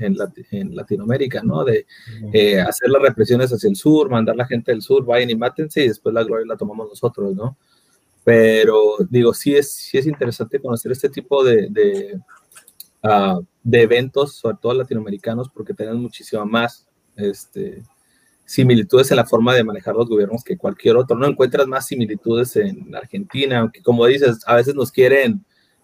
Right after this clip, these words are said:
Speaker 1: eh, pelear, ¿no? A veces nos quieren poner a pelear contra un argentino, un chileno, un peruano, nos quieren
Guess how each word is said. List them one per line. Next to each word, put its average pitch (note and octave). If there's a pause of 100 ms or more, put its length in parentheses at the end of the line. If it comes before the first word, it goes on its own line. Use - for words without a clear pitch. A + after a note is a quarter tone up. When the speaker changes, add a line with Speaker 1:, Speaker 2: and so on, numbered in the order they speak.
(100)
Speaker 1:
eh, G#2+
pelear, A#2
¿no? C3
A C#3
veces A#2+
nos A2+
quieren B2
poner A2
a A2+
pelear G#2+
contra A2+
un A2+
argentino, G#2+
un G#2+
chileno, A2
un A2
peruano, A2+
nos G#2+
quieren A2